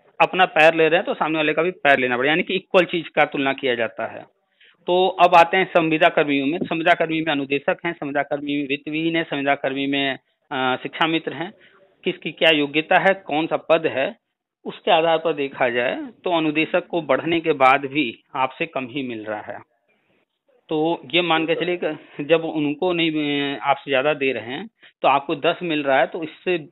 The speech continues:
ऊपर की उम्मीद बिल्कुल मत कीजिए, और संविदा वैसे भी खत्म होना है, ठीक है। तो मानदेय बढ़ने की संभावना ना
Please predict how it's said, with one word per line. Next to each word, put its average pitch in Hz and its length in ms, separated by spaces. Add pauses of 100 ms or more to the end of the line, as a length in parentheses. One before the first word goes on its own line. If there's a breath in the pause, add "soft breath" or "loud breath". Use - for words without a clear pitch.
(100)
ऊपर 175 340
की 185 120
उम्मीद 160 240
बिल्कुल 143 420
मत 131 200
कीजिए, 110 300
और 131 140
संविदा 156 340
वैसे 143 260
भी 156 100
खत्म - 340
होना 117 320
है, 117 200 (1700)
ठीक 190 180
है। 127 160 (380)
तो 170 360 (280)
मानदेय 151 500
बढ़ने 147 380
की 160 160
संभावना 127 680
ना 131 320